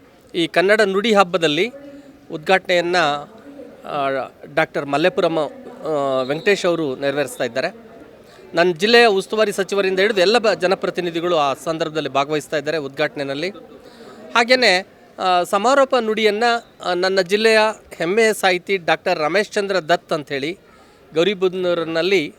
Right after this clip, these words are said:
ಪ್ರಾಂಶುಪಾಲರಾಗಿ ಕೆಲಸ ಮಾಡ್ತಾ ಇದ್ದಾರೆ, ಅವರು ಬಂದು ಸಮಾರೋಪ ನುಡಿಯನ್ನ ನುಡಿತಾ ಇದ್ದಾರೆ.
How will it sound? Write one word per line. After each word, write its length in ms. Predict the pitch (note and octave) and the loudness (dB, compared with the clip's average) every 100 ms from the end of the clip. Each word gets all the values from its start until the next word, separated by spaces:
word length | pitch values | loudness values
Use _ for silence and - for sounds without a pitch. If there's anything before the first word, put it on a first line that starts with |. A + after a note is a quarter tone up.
| - | -4
ಪ್ರಾಂಶುಪಾಲರಾಗಿ 720 | E3+ F3+ - F3+ D#3+ D#3 C#3+ | -2 -2 -2 -2 0 -2 -4
ಕೆಲಸ 220 | D3 C#3 | -8 -6
ಮಾಡ್ತಾ 280 | D3 C#3+ C#3 | -6 -6 -6
ಇದ್ದಾರೆ, 180 | D#3+ D3 | -4 -2
ಅವರು 240 | E3+ A3 | -2 -4
ಬಂದು 280 | E3 E3 D#3+ | -4 -4 -6
ಸಮಾರೋಪ 420 | D3 D3 E3 C#3+ | -4 -2 -2 -4
ನುಡಿಯನ್ನ 400 | D3 C#3+ C#3+ C3+ A#2 - - - - D3 | -6 -4 -4 -4 -6 -8 -18 -20 -12 -8
ನುಡಿತಾ 260 | C#3 C#3 | -4 0
ಇದ್ದಾರೆ. 260 | B2+ C3 | 0 -2